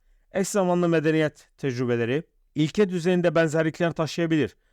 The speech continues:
ama bu ilkelerin zaman mekan boyutunda nasıl şekil aldığına baktığımızda, her medeniyetin kendine özgü bir karakteri olduğu görülür. Sekizinci ve dokuzuncu yüzyıllarda yeşermeye başlayan İslam medeniyetinin Sasani ve Bizans kültürlerinden aldığı etkilere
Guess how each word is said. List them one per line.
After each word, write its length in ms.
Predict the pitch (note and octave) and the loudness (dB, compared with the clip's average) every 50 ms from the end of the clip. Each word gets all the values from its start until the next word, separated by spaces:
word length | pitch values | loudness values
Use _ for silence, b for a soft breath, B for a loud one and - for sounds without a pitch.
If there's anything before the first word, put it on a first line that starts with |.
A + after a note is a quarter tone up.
| _ _ _ | _ _ _
ama 280 | - C3 D3+ E3 D#3+ D#3 | -4 -2 -2 0 0 0
bu 120 | G3 G3+ | 0 0
ilkelerin 480 | F#3 E3+ - F#3 F3+ F3+ F3 F3 F3 E3+ | 0 0 0 0 2 2 2 2 0 -2
zaman 360 | C#3 B2+ C#3+ D3+ E3 F3+ G3 | -2 -2 0 0 0 0 0
mekan 420 | F#3+ F3 E3+ - - E3+ E3+ F3 | 0 0 -2 0 -2 -2 -2 -2
boyutunda 480 | E3 E3+ D#3+ - - D#3+ D#3 D3 D3 C#3+ | -2 -2 -4 -2 -2 -2 0 0 0 0
nasıl 220 | D#3+ E3+ - G3+ | 0 -2 -4 -6
şekil 340 | F3+ - F#3 D#3+ - E3+ D#3+ | -4 -4 -6 -4 0 2 2
aldığına 360 | D3+ C#3+ C3 C3+ C3 B2 A2+ | 2 2 2 0 0 2 2
baktığımızda, 680 | A#2+ A#2+ - - B2 A2 A2 A2 G#2 G2 G2+ G#2 G#2+ A2+ - _ _ _ _ _ _ | 0 -2 -2 -2 -4 -4 -2 -4 -4 -4 -4 -4 -6 -6 -8 _ _ _ _ _ _
her 220 | - D3+ D#3+ F#3 | 0 2 2 4
medeniyetin 600 | G#3 G#3 G#3 F3 F#3+ F#3 F3+ F3+ F3 - F#3 F#3 | 4 2 2 2 2 2 2 0 0 0 0 -2
kendine 360 | E3+ - E3+ E3 E3+ F3 F3+ F3+ | 0 0 0 0 2 2 2 2
özgü 300 | F3 D#3+ C#3+ C#3 D#3 D3+ | 0 0 -2 -2 -2 -2
bir 100 | D#3+ D3 | -2 0
karakteri 440 | - D#3 C#3+ C#3 - - D3+ C3+ | 0 0 0 0 0 -2 0 0
olduğu 340 | C3+ B2+ B2 A#2 A#2 A#2+ A2+ | 2 0 0 0 -2 -2 -2
görülür. 380 | G2+ G#2 F2+ E2+ E2 - - - _ _ _ _ _ _ _ _ _ _ _ _ _ _ | -2 -4 -6 -6 -8 -14 -16 -20 _ _ _ _ _ _ _ _ _ _ _ _ _ _
Sekizinci 640 | - - - E3+ C3+ E3 D#3+ F3+ F#3+ F#3+ F#3+ A#3+ B3 | -8 -4 -4 -2 -2 0 2 2 2 2 2 2 2
ve 100 | B3 A3 | 2 2
dokuzuncu 480 | G3+ F#3+ - F#3+ E3+ F3+ G3+ F#3+ G3+ A3 | 0 0 -2 -4 -4 -4 -2 -2 -2 -2
yüzyıllarda 520 | G#3+ E3 E3 F#3+ F#3 F3+ F3 D#3+ D3 D3+ | -2 0 0 2 4 4 4 4 2 2
yeşermeye 560 | D3 D3 C#3 - D#3 C#3+ C#3 C#3 C#3+ C#3+ C3 | 2 0 0 0 0 0 2 2 2 2 2
başlayan 340 | C#3+ C3+ A#2 - C#3 C3+ C3+ | 0 -2 -2 -2 -4 -2 -2
İslam 320 | C3+ B2 - - E3+ F3+ | -4 -4 -2 -2 0 0
medeniyetinin 640 | F3 E3 D3+ D#3 D3+ D3 C#3+ C3+ C#3+ C#3 C#3 B2+ G#2+ - _ _ _ _ _ _ | 0 0 0 0 0 0 -2 -2 -2 -2 -2 -2 -4 -6 _ _ _ _ _ _
Sasani 580 | - - C#3 C3 B2+ - D#3 F3 G3 G3+ F#3 | -8 -4 -4 -4 0 0 2 2 2 2 2
ve 140 | E3+ D3 C3 | 2 2 0
Bizans 340 | C3+ C#3 D#3 G3 G3+ F3+ - | 0 0 0 0 0 -2 0
kültürlerinden 640 | - F3 C#3 - D#3+ D3 D3 D3 C#3+ C#3+ C#3 C#3 C3+ | -2 -2 0 -2 -2 0 0 0 2 2 2 2 2
aldığı 300 | C3 C3 B2 C3+ C3 B2+ | 2 0 0 0 -2 -2
etkilere 480 | A#2+ - - C#3 C3 B2+ B2 B2+ A#2+ | -2 -4 -4 0 0 0 0 0 -2